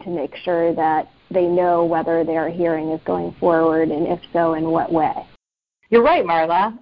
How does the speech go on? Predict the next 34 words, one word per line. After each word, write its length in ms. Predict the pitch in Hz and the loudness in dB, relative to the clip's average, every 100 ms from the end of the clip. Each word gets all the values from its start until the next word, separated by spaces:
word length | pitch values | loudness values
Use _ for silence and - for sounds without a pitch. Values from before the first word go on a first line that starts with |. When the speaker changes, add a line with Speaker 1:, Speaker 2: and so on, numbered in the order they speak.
| _ | _
Speaker 2:
It 100 | 208 | -8
has 280 | 196 214 208 196 | 0 0 0 -2
been 200 | 165 170 | -4 -2
<laughs> 20 | |
really 340 | 202 214 233 | 2 2 2
confusing. 760 | 247 208 196 185 160 - - - _ _ _ - | 0 -2 -2 -4 -4 -8 -14 -20 _ _ _ 2
If 280 | 214 - 285 | 2 2 -2
you 120 | 285 | 0
have 480 | 247 220 214 208 - | 2 2 2 0 -6
a 80 | 208 | -10
court 360 | - - 190 - | -6 -4 -4 -2
case 360 | 190 180 175 - _ 180 | -2 0 -2 -10 _ 0
that 380 | 170 160 - _ _ | 0 0 -4 _ _
is 140 | 175 170 170 | -4 -4 -4
scheduled 540 | - 180 185 175 170 | -2 0 0 0 0
during 400 | 185 175 185 196 | 0 2 2 0
the 80 | 196 | -2
public 340 | 196 185 190 185 | -2 0 -2 0
health 280 | 185 180 | -2 -2
emergency, 800 | 180 170 160 165 156 165 151 156 _ - | -4 -2 -2 -4 -10 -10 -10 -14 _ -14
call 340 | - 214 214 | 2 4 4
the 80 | 214 | 0
court 500 | 208 - 165 151 - | -6 -2 0 -2 -6
to 80 | 180 - | -14 -6
find 280 | 165 165 160 | -4 -2 2
out 220 | 151 151 | 2 2
what 200 | 170 156 | 0 2
is 120 | 156 151 | 0 -2
going 260 | 160 151 156 | -6 -4 -2
on 240 | 147 151 | -2 -2
with 140 | 143 - | -6 -4
your 100 | 156 | -6
case 420 | 156 - - 151 - - | -4 -4 -4 -6 -10 -2
and 520 | 165 147 147 143 143 | 0 0 -2 -10 -12